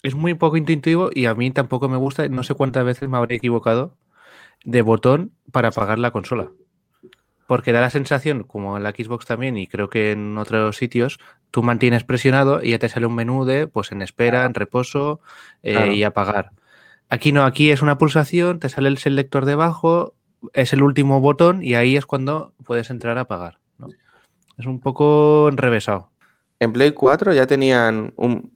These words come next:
Speaker 2: ya se dieron cuenta que hacía falta un menú de acceso rápido y lo pusieron. Y en este han puesto más líneas de menú y han quitado el acceso rápido.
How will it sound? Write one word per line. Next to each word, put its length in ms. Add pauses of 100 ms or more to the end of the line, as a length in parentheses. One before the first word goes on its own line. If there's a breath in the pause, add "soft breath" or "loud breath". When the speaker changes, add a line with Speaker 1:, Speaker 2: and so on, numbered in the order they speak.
(100)
Speaker 2:
ya 420 (340 loud breath)
se 180
dieron 200
cuenta 200
que 60
hacía 140
falta 460 (260)
un 220
menú 240
de 80
acceso 340
rápido 440 (340)
y 80
lo 120
pusieron. 520 (340)
Y 200
en 200
este 380 (280)
han 140
puesto 300
más 200
líneas 320
de 100
menú 380 (280)
y 100
han 100
quitado 220
el 60
acceso 260
rápido. 420